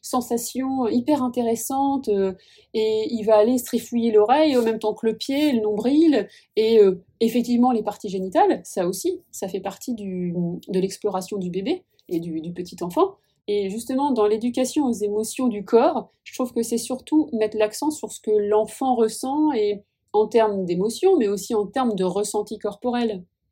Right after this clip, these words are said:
Et donc, que ça peut être agréable, désagréable, et, euh, c'est pas du tout la même chose qu'une éducation, euh, à la sexualité.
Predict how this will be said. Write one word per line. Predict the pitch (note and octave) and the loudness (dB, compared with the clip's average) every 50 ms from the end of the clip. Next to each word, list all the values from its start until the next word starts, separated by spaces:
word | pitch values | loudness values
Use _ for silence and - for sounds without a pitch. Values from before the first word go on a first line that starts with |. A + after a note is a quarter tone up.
| _ _ _ _ _ _ _ - - _ - | _ _ _ _ _ _ _ -20 -18 _ -6
Et | G3+ G3+ | -4 -2
donc, | F#3 A#3 B3+ B3+ | 0 0 0 0
que | - A#3 | 0 -2
ça | - A3 G3+ | -2 -2 -2
peut | G#3 G#3+ | -2 -2
être | G3+ G3+ G3 | -2 -2 -4
agréable, | F#3+ F3 F3 F3+ F3+ F#3 G3+ B3 A#3 | -4 -4 -2 -2 0 2 2 2 0
désagréable, | G3+ G#3+ G3 F#3+ G3 F#3 F3+ F3+ F3+ F3 F#3 G3 A3+ C4+ C#4 B3 A3 G3+ F#3 F3 F3 - _ - - - _ _ _ | 0 -2 -2 -2 -2 -4 -4 -2 -2 0 2 2 2 2 2 0 -2 -2 -4 -6 -8 -10 _ -20 -20 -20 _ _ _
et, | - G3 F#3+ F#3 F#3 F3+ | -4 -2 0 0 0 0
euh, | F3+ F3 | -2 -4
c'est | F3 - F3 | -6 -8 -8
pas | G3 G3 | -8 -8
du | F3+ G3+ | -8 -10
tout | G3 - A#3 | -10 -6 -4
la | G#3 G3 | -4 -2
même | F#3+ F#3 F#3+ | -2 -4 -4
chose | - B3+ B3+ - | -6 -8 -8 -8
qu'une | - F#3+ F#3+ | -6 -4 -2
éducation, | G#3 G#3+ F3+ A#3 A#3 - G#3 F#3+ - - - A3+ B3 B3+ A#3+ G3+ F3+ F3 F3 E3 E3+ | -2 -2 -2 -2 -2 -2 -2 -2 -4 -6 -4 -4 -2 -2 -2 -4 -4 -6 -8 -8 -10
euh, | E3 | -8
à | E3 | -8
la | F3+ | -8
sexualité. | F3+ F3 - G#3+ - - - G3 F#3 G3+ G3+ - A3+ G#3+ | -6 -4 -6 -6 -6 -8 -8 -10 -10 -10 -10 -10 -10 -10